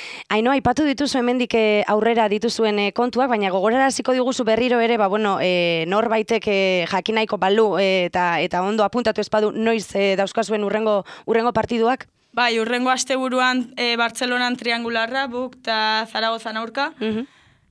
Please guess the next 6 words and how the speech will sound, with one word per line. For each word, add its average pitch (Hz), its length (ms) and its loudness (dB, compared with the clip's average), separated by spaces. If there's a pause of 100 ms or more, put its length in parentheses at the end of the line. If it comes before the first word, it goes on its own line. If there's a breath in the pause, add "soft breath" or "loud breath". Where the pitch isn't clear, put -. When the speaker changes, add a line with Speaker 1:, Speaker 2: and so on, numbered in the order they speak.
(140)
Speaker 2:
Ta 220 420 2
ja 247 960 4 (220)
hurrengo 262 400 -2
urtean 262 560 -2 (140)
pentsatzea 240 840 0
liga, 240 640 0